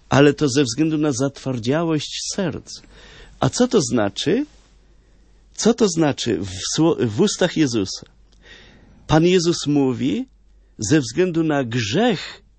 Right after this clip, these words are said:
minionych pokoleń. Został ten grzech dopuszczony, nie? Czyli grzech, y, y, listu rozwodowego, y, to był dopust Boży,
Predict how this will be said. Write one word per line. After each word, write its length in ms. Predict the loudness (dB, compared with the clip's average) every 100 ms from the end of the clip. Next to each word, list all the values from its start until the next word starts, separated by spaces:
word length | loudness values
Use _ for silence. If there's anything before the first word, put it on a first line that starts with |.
| _ _ _ _ _ _
minionych 640 | 0 2 4 2 0 -2 -4
pokoleń. 560 | -8 -4 -6 -6 -10 -16 -20 _ _ _ _ _ _ _ _ -8
Został 640 | 0 2 2 0 0 0
ten 340 | 0 0 0 -2
grzech 460 | -2 -2 -2 -6 -4
dopuszczony, 840 | -4 -2 -4 -2 -4 -4 -8 -18 _ _ _
nie? 300 | -6 -4 -4 -8 _ _ _ -20 -20 -4
Czyli 280 | 0 0 0
grzech, 540 | -2 -2 -2 -6 -16 _ _ _ _ _ -4
y, 20 |
y, 460 | -4 -2 -4 -4 -2
listu 420 | 0 0 0 -2
rozwodowego, 1000 | -2 -2 -4 -4 -4 -4 -6 -6 -6 -6 -10 _ _ _ _ _ _ _ -2
y, 200 | 0 0 -2
to 120 | 0
był 180 | 2 4
dopust 520 | 2 0 -2 -4 -4
Boży, 600 | -4 -2 -4 -4 -4